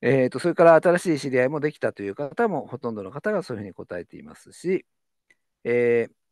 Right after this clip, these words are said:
訪日労働者の労働問題を防ぐことに貢献したと思いますかというのも、ほとんどの方がはいというふうに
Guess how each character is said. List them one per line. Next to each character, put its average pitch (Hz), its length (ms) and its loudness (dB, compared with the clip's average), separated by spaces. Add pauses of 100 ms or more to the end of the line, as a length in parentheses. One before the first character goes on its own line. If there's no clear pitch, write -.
(420)
訪 151 180 -4
日 139 420 -4
労 151 160 0
働 143 160 -4
者 127 100 -4
の 143 120 -4
労 127 160 0
働 131 160 -6
問 147 120 -8
題 107 120 -2
を 98 60 -8
防 - 140 -10
ぐ 127 60 -6
こ 107 120 -12
と 98 80 -12
に 92 80 -16
貢 143 240 -6
献 175 180 -8
し - 40 -14
た 180 120 -8
と 165 80 -2
思 139 160 -4
い 160 60 -8
ま 185 100 -10
す - 80 -16
か 190 180 0
と 170 100 -8
い - 20 -4
う 160 40 -8
の 185 60 -10
も、 160 180 -6
ほ 117 80 -12
と 113 140 -10
ん 110 60 -10
ど 101 100 -10
の 95 60 -14
方 135 220 -10
が 131 100 -2
は 117 120 -6
い 98 60 -10
と - 80 -16
い 92 40 -10
う 87 40 -14
ふ 127 40 -10
う 160 40 -8
に 151 160 -10